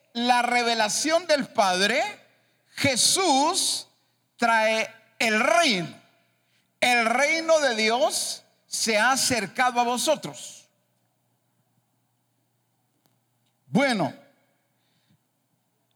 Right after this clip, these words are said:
¿en qué consiste "venga tu reino"? Cuando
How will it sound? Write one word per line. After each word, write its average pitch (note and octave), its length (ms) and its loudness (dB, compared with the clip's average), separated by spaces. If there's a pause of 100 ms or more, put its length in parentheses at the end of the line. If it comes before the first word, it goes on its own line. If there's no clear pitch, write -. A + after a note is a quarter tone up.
(640)
¿en C4 320 -2
qué G#4 200 -2
consiste C#4+ 1400 0 (760)
"venga C#4 920 -2 (100)
tu A3+ 100 2
reino"? A3 520 0 (4000)
Cuando A#3+ 880 0